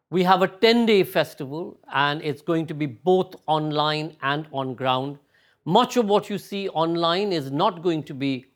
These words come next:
on ground, and much of what you see on ground will not necessarily be online.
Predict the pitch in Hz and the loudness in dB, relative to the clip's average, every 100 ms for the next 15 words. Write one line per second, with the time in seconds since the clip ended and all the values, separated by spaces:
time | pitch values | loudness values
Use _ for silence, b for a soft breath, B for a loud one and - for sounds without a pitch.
0 | - 135 135 139 143 160 156 131 139 147 | -6 -4 -2 2 2 2 -4 -4 -4 -6
1 | 160 131 131 - 135 - 139 127 123 _ | -8 -8 -8 -8 -16 -14 -10 -10 -12 _
2 | _ _ 151 160 143 220 254 202 160 151 | _ _ 2 2 4 4 4 2 0 -4
3 | 156 147 151 151 151 139 127 - 147 147 | -6 -4 -4 -6 -10 -12 -14 -6 -4 -4
4 | 139 131 110 127 117 _ _ _ 143 147 | -6 -10 -8 -10 -12 _ _ _ -2 0
5 | 139 143 127 113 | 2 0 0 -6